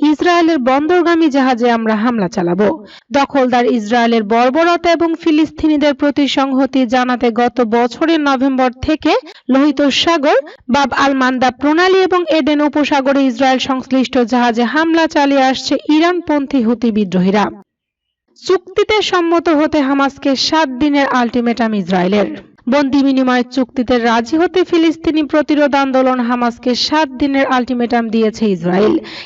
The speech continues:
এই সময়ের মধ্যে চুক্তি না করলে গাজার রাফায় হামলা শুরু করা হবে বলে হুমকি দিয়েছে তারা। ইসরায়েল হামাসকে বন্দি বিনিময় চুক্তিতে সম্মত হতে এক সপ্তাহ সময় দিয়েছে। এই সময়ের মধ্যে কোনো চুক্তিতে পৌঁছা না গেলে গাজার দক্ষিণাঞ্চলীয় শহর রাফায়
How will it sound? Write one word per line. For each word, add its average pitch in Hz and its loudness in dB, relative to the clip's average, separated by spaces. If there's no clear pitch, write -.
এই 262 2
সময়ের 240 -2
মধ্যে 233 -2
চুক্তি 233 -4
না 233 -2
করলে 285 2
গাজার 254 0
রাফায় 262 0
হামলা 285 0
শুরু 262 -2
করা 240 0
হবে 220 0
বলে 214 2
হুমকি 247 -2
দিয়েছে 196 -2
তারা। 180 -2
ইসরায়েল 370 2
হামাসকে 381 0
বন্দি 311 2
বিনিময় 294 2
চুক্তিতে 285 -2
সম্মত 254 0
হতে 262 0
এক 277 0
সপ্তাহ 254 0
সময় 226 -2
দিয়েছে। 180 -2
এই 320 2
সময়ের 294 0
মধ্যে 277 0
কোনো 262 -2
চুক্তিতে 254 -2
পৌঁছা 240 0
না 226 -2
গেলে 277 2
গাজার 240 -2
দক্ষিণাঞ্চলীয় 285 0
শহর 240 0
রাফায় 269 0